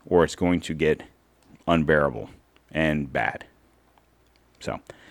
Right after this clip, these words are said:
that's all I'm gonna say about that, because I'm rambling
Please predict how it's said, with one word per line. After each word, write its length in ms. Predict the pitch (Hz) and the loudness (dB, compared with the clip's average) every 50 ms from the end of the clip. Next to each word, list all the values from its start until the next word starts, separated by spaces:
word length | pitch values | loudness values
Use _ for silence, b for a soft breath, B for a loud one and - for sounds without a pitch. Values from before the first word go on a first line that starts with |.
| B B B B B B B B B | B B B B B B B B B
that's 280 | B 90 113 135 135 - | B 8 8 8 8 8
all 300 | - 117 120 120 117 78 | 10 12 12 12 12 12
I'm 120 | 104 110 | 10 8
gonna 160 | 107 98 92 87 | 8 8 6 6
say 200 | - - 95 92 | 8 8 8 8
about 300 | 85 80 78 71 - - | 8 6 2 2 2 4
that, 300 | 87 87 87 87 - - | 6 8 8 6 4 0
because 540 | - 82 - - - 85 80 80 78 - - B B B B B B B | -6 -8 -4 2 2 4 4 4 0 -2 -8 B B B B B B B
I'm 220 | 82 85 80 76 | 0 0 0 0
rambling 720 | 78 78 - 107 120 123 104 85 73 71 71 73 82 87 | 2 4 6 8 8 8 6 4 0 -4 -4 -4 -4 -6